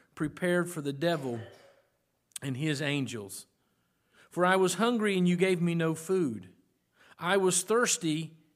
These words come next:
and you gave me no drink. I was a stranger, and you did not take me in. Naked, and you did not clothe me.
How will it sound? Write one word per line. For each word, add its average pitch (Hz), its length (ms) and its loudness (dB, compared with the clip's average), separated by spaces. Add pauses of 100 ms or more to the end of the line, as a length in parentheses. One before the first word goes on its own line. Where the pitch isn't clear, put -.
(140)
and 156 220 -2
you 165 100 0
gave 170 300 -2
me 160 140 -4
no 156 180 -4
drink. 139 560 -10 (920)
I 170 160 0
was 202 200 4
a 190 80 2
stranger, 165 920 -2 (500)
and 156 160 0
you 175 120 0
did 185 200 2
not 185 300 -4
take 180 300 -2
me 165 180 -2
in. 131 580 -6 (880)
Naked, 175 560 0
and 160 180 0
you 170 100 0
did 180 200 2
not 170 280 -6
clothe 170 440 -2
me. 110 360 -8